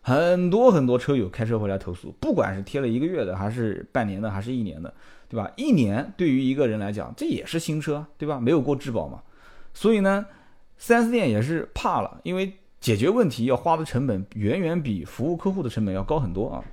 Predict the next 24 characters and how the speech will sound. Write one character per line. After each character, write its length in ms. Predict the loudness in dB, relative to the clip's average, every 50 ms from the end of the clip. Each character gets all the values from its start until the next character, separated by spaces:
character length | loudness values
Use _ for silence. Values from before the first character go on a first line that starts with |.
| -16 -18 -18 -20 -20 -20 -20 -20 -20 -4
所 140 | 0 2 4
以 60 | 4
呢， 160 | 4 4 4
很 120 | 4 4 4
多 80 | 4
四 140 | 4 2 2
S 160 | 0 2 0
店 180 | 0 -2 0 -2
也 220 | -2 -2 -4 -6
就 180 | -4 -2 -2 -2
不 260 | -2 0 0 2 2
愿 220 | 4 4 2 2
意 80 | 2 0
再 160 | 0 0 -2
去 120 | -2 -2 -2
找 200 | -2 -4 -4 -2
那 120 | 0 0
么 100 | 0 0
差、 220 | 0 -2 -4 -6 -4
那 100 | -2 0
么 80 | 0
差 220 | -2 -4 -6 -6 -4
的 80 | -4
膜 260 | -4 -4 -6 -8 -10